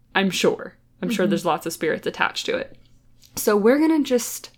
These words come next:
Speaker 1: skip on forward to the nineteen fifties.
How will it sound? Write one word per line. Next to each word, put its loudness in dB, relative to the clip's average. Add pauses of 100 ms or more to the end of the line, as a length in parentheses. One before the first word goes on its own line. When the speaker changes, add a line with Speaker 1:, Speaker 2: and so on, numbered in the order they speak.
(100)
Speaker 1:
skip -6
on 2
forward 2
to 0
the 0
nineteen 0
fifties. -12